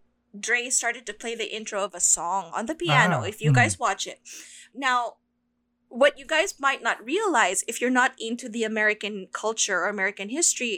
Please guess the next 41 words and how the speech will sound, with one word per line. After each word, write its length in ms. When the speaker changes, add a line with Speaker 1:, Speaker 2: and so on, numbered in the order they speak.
Speaker 1:
is 240
there 260
were 140
so 300
many 260
things 460
there 320
that 320
were 160
not 260
supposed 400
to 140
happen, 320
but 160
they 80
did 160
it 160
anyway 260
'cause 220
they 80
were 80
like, 100
"Fuck 300
this." 400
Speaker 2:
<laughs> 160
Speaker 1:
And 160
I'm 160
like, 220
"What 180
do 140
you 20
expect? 640
It's 240
hip, 140
it's, 340
yeah, 240
come 240
on 140
now." 180
You 100
know, 300